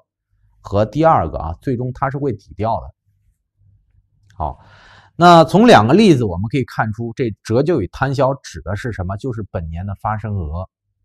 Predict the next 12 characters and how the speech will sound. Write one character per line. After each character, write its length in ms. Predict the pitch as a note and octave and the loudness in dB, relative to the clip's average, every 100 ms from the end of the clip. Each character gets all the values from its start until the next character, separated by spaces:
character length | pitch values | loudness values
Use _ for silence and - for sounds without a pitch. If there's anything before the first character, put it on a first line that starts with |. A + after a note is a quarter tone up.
| _ | _
你 80 | F2+ | -14
看 360 | - A2+ - _ _ _ _ | -6 -6 -6 _ _ _ _
第 120 | - | 2
二 160 | E3 A#2 | 4 4
个 100 | F2+ | 0
情 240 | G2 F#2+ | -2 -4
形， 300 | F2 E2+ E2+ _ _ _ _ _ _ _ _ _ _ _ _ | -4 -6 -8 _ _ _ _ _ _ _ _ _ _ _ _
对 200 | A3 A3 | 8 10
于 100 | F#3+ | 10
A 220 | F#3+ A3 | 8 8
设 200 | A3 F3 | 8 6
备， 340 | A#2+ G2 - | 4 0 -2